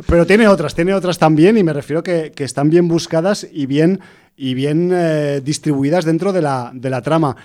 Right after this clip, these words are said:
Contra todo lo que pueda parecer, yo también quería decir que, por, igual que he dicho del, del Lupin al respecto de la C G I,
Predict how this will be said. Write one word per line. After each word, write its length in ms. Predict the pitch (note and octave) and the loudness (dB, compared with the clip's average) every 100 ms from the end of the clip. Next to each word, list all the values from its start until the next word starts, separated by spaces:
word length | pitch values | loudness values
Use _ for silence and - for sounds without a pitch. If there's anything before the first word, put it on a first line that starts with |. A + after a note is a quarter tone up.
| _ | _
Contra 260 | - C3+ C#3 | -6 -6 -4
todo 160 | E3 A3 | -2 0
lo 120 | G#3+ | 2
que 100 | F#3 | 2
pueda 300 | F3+ E3 B2+ | 2 2 0
parecer, 520 | C#3 C3+ A#2+ C3+ G3+ _ _ | -2 -2 -4 -6 -6 _ _
yo 180 | - C#3 | -8 -2
también 240 | D#3+ E3 | 2 2
quería 220 | E3 C#3+ C#3+ | 2 -2 -4
decir 300 | C#3 D#3+ D#3+ | -4 -8 -6
que, 280 | D3 B2 | -8 -8
por, 400 | A2 - A#2+ A#2 B2 _ _ - | -12 -14 -12 -12 -16 _ _ -18
igual 280 | A#2 A#2+ | -12 -10
que 80 | C3 | -8
he 20 | |
dicho 240 | B2+ B2 C3 | -10 -8 -8
del, 340 | C3 B2 B2 | -8 -8 -12
del 160 | A#2+ A#2+ | -12 -6
Lupin 320 | B2 A2+ C#3+ | -6 -2 0
al 100 | D3 | 0
respecto 400 | C3 - C3+ C3+ | -4 -6 -4 -2
de 60 | C3 | -2
la 120 | B2 | -4
C 160 | - B2 | -6 -4
G 160 | C3+ | -2
I, 140 | C3+ | -2